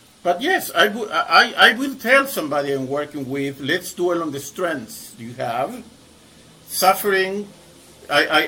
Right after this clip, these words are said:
acknowledge your suffering, okay? I acknowledge suffering, let's make strength out of it. But I'm not going now to make suffering as a virtue, because that's not who I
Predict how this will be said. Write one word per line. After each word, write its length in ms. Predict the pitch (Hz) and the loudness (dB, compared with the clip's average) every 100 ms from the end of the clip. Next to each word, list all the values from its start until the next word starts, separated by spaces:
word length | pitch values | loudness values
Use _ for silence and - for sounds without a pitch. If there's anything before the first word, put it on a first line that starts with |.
| 156 | 2
acknowledge 480 | 147 180 269 277 196 | 2 2 4 2 -2
your 100 | 143 | -6
suffering, 480 | - 127 123 123 135 143 | -4 -6 -6 -8 -8 -10
okay? 400 | 123 156 156 151 | -6 -2 -2 0
I 120 | 151 | -2
acknowledge 320 | 165 247 226 | 0 -4 -4
suffering, 320 | 208 175 170 156 | -4 -2 -4 -2
let's 240 | 208 202 | -4 -2
make 360 | 208 208 202 - - - | -2 -2 -2 -12 -20 -14
strength 480 | - 214 262 254 | -10 0 2 2
out 160 | 160 131 | -2 -4
of 140 | 123 | -4
it. 300 | 131 175 202 - - - - - - - - - | -4 -6 -8 -16 -20 -20 -20 -20 -20 -20 -20 2
But 220 | 175 175 | 2 2
I'm 220 | 175 240 262 | 4 4 4
not 160 | 233 | 2
going 280 | 202 196 180 | 0 -2 -2
now 200 | 175 175 | 0 0
to 140 | 175 | -2
make 260 | 156 165 151 | -6 -6 -6
suffering 640 | - 170 170 170 160 151 - | -2 -2 -2 -4 -6 -6 -2
as 540 | 143 143 143 - - | 2 2 0 -4 -6
a 60 | 143 | -8
virtue, 480 | 127 135 117 - - - - - - - - - - - | -4 -4 -6 -12 -16 -20 -20 -20 -20 -20 -20 -20 -20 -12
because 300 | 135 143 151 | -10 -6 0
that's 240 | 185 170 180 | 0 0 -4
not 160 | 180 | -6
who 160 | 156 | -6
I 60 | 127 | -8